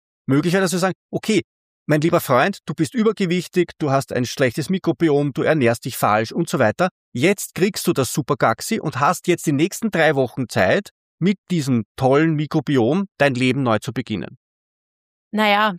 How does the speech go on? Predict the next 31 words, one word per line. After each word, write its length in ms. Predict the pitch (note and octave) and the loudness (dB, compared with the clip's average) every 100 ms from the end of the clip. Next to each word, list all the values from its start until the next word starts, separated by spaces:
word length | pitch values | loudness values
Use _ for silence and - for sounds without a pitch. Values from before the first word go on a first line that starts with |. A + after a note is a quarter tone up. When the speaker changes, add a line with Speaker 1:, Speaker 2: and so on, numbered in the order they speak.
| - | -6
Speaker 2:
das 200 | F#3 - | -6 -4
ist 200 | G3 - | -6 -6
irgendwie 720 | - G3 G3 - F#3+ F#3 F3 - _ _ _ - G2 - - - _ _ _ _ - | -4 -4 -4 -4 0 0 0 -4 _ _ _ -20 -20 -20 -20 -20 _ _ _ _ -6
aktuell, 540 | A3 A3 - A3 A3+ | -6 -4 -2 2 2
glaube 260 | G3 F#3 G3+ | 2 0 0
ich, 120 | G3+ | 0
noch 260 | G#3+ F#3+ F#3+ | 0 0 -2
nicht 420 | G3+ G#3+ - F#3+ | -2 -2 -2 -4
wichtig 380 | A3 - G#3+ - | -4 -2 -6 -2
genug. 420 | G3+ G#3 G#3+ F#3 | 0 2 2 0
Aber 220 | F#3 F3+ | 2 2
wenn 100 | F3+ | 2
wir 60 | F#3 | 2
jetzt 180 | F#3+ | 0
auf 120 | G3+ F3 | -2 -4
die 100 | G3 | -6
Krebs- 480 | - F#3 F#3+ - | -2 0 0 -4
und 240 | - F#3+ F#3 | -4 -4 -2
Immuntherapie 1000 | G3 G3 A3+ F3 F3 F3+ G3+ F#3+ F#3+ F#3+ | -2 0 0 0 0 -2 -2 0 2 0
zurückdenken, 1080 | - G3 F#3+ - - _ - E3+ F3+ - G#3 | -2 0 0 -2 -12 _ -2 0 0 -2 -2
was 160 | F#3+ F3+ | 0 -2
ich 80 | F#3 | 0
vorher 240 | F3+ F3+ | 2 2
erwähnt 320 | F3 F3 F3+ G3 | 2 0 0 0
habe, 160 | F#3 - | -2 0
dann 180 | D#3 E3+ | -2 0
ist 160 | F3+ | -2
es 140 | G3+ - | -4 -4
natürlich 360 | F3+ G3+ F#3 | -2 0 0
ganz 260 | - D#3+ D#3+ | 0 -2 -2
entscheidend. 560 | F3 - - D#3+ D#3 | -4 -2 -2 -2 -4